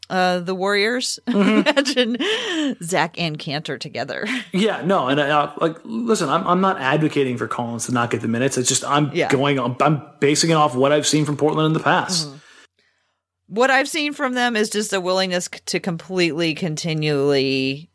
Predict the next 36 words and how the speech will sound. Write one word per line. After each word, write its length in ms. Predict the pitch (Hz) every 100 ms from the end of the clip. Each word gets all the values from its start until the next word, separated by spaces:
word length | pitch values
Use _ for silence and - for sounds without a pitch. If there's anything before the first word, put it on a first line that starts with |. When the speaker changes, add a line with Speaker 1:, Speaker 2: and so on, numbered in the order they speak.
| _
Speaker 1:
at 80 | -
least 280 | 160 165 -
this 240 | 156 151
year, 420 | 147 131 123 127 143 _ _ _ -
try 240 | - 113
things. 400 | - 85 151 - 190
<laughs> 120 | - 277
Speaker 2:
Yeah, 180 | 339
no, 160 | 202 233
and 140 | 190
that's 100 | 196 214
what 80 |
I 40 | 170
was 140 | 160
gonna 120 | 262 196
say. 80 | - -
When 140 | 160
they 120 | 190
come 160 | 302 269
back 180 | 185 220
from 80 | 156
the 80 |
All-Star 280 | 127 165 208
break, 260 | 190 208 160
it's 140 | 175
gonna 180 | 277 208
be 160 | 165 120
really, 480 | 107 120 160 147
really, 360 | 113 120 156 135
really 320 | 120 143 131
interesting 340 | 123 - 135 120
to 60 |
see 220 | 117 147 131
what 280 | 117 131 131
Stotts 300 | - 123 -
does. 440 | 123 - - -